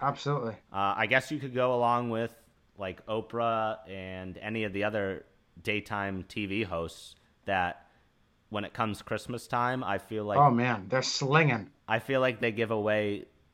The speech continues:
Speaker 2: five to ten million dollars worth of stuff.
Speaker 1: It's incredible. Now, to your point, we, he-, we,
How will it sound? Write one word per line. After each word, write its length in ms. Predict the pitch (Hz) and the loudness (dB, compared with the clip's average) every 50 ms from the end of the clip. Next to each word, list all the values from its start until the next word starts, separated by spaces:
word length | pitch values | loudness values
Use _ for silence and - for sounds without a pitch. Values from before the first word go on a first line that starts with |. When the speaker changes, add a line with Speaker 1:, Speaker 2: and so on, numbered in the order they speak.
| _ - | _ -20
Speaker 2:
five 440 | - - - 110 104 107 107 101 - | -4 0 2 2 4 2 0 -2 -4
to 80 | 107 | -10
ten 320 | - - 110 101 98 95 98 | -8 -6 -4 -4 -2 -2 -2
million 360 | 101 98 98 95 92 90 90 | -2 -2 -2 -4 -4 -4 -4
dollars 420 | 85 92 90 87 87 85 82 - - | -2 0 0 0 0 0 -4 -6 -8
worth 200 | 82 78 71 - | -8 -8 -8 -10
of 60 | 76 - | -14 -14
stuff. 360 | - - 71 - - - - - - - _ - - _ _ - | -12 -12 -14 -14 -16 -20 -20 -20 -20 -20 _ -20 -20 _ _ -4
Speaker 1:
It's 200 | 139 135 139 151 | -2 -2 0 0
incredible. 600 | 139 127 - - 170 180 151 123 104 95 92 - _ _ _ _ - - - | -2 0 2 4 4 4 4 2 0 -4 -8 -12 _ _ _ _ -20 -8 0
Now, 400 | 147 156 156 151 151 147 147 147 - | 4 6 8 8 8 6 4 2 -4
to 120 | - 180 | -4 0
your 140 | 196 202 160 | 0 0 0
point, 520 | 120 - - 160 175 165 135 120 120 120 - _ _ _ _ _ _ _ _ _ _ _ _ _ _ _ _ _ | -2 -2 -2 0 2 2 2 2 -2 -4 -8 _ _ _ _ _ _ _ _ _ _ _ _ _ _ _ _ _
we, 140 | 127 143 147 | 0 0 0
he-, 220 | 143 - - 185 165 | 0 0 -2 -2 0
we, 180 | 170 165 - | -2 -4 -4